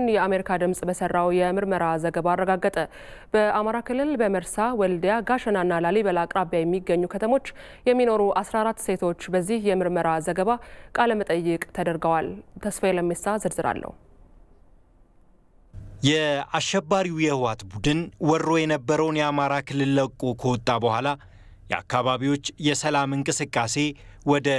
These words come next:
Speaker 2: ቀድሞ ሁኔታ ተመልሷል። ግን ጦርነቱ ጥሎት የሄደው ትልቅ ጠባሳና ህመም አለ።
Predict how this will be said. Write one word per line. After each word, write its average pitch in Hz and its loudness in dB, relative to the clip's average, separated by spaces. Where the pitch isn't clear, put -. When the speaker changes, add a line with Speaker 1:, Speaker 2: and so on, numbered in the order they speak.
Speaker 2:
ቀድሞ 143 0
ሁኔታ 135 0
ተመልሷል። 131 0
ግን 139 2
ጦርነቱ 151 2
ጥሎት 160 2
የሄደው 139 2
ትልቅ 175 0
ጠባሳና 117 0
ህመም 135 2
አለ። 131 -2